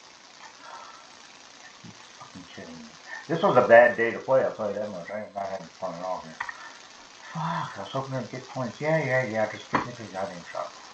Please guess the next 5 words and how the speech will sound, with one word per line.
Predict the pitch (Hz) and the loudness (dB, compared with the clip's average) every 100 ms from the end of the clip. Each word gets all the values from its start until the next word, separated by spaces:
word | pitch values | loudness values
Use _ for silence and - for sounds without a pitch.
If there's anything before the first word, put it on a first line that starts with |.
| - - - - - - - - - - | -18 -18 -20 -20 -20 -20 -20 -20 -18 -12
There's | - - - | -10 -10 -6
tripwire | 120 - 151 156 147 | -6 2 4 4 0
gets | 143 | -8
frustrated | - 147 - 170 156 - | -4 -4 -4 -8 -10 -10
while | - | -8